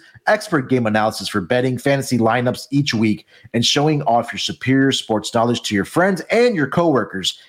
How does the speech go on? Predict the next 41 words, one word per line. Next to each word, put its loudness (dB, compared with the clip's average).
And 0
new 4
features 0
are 4
available 0
all 4
the 2
time, 0
like 0
player 0
injury 0
analysis, 0
player 2
impact -2
reports, -2
which -2
can -2
be -6
huge 2
when 2
it -2
comes -2
to -2
betting -2
and -2
fantasy -2
tournaments. -4
So, 0
since 0
the -2
N 0
F -2
L 4
season 0
is 0
here, 0
don't 0
wait. 0
Download 2
the 4
Elias 2